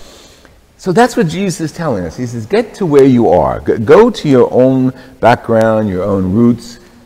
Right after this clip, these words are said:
and realize that I'm there with you." So he's talking to people who are very agrarian and says, "I'm the good shepherd. You, you got a shepherd there, a shepherd here.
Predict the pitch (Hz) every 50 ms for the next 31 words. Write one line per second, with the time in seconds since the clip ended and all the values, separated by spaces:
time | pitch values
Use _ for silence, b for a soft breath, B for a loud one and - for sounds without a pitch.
0 | _ - 123 127 127 127 123 117 - 113 117 165 220 254 254 202 151 127 113 110
1 | 117 120 110 - 95 87 95 143 156 156 151 131 143 139 131 123 104 92 82 -
2 | - 67 65 - - 160 165 175 165 156 - 208 233 226 - 190 156 147 - -
3 | 147 139 135 - 135 127 107 95 95 - - 90 110 131 165 185 147 90 85 82
4 | 78 76 78 87 101 117 120 117 117 - 113 120 120 B B B B B B B
5 | B - - - - - 151 180 165 147 151 151 135 147 139 214 254 277 - -
6 | - 131 98 - - 76 73 85 135 185 214 - - - 143 151 165 135 131 104
7 | 110 110 - 147 147 143 - 95 85 95 123 165 180 175 160 117 - - 123 113
8 | - 110 104 117 151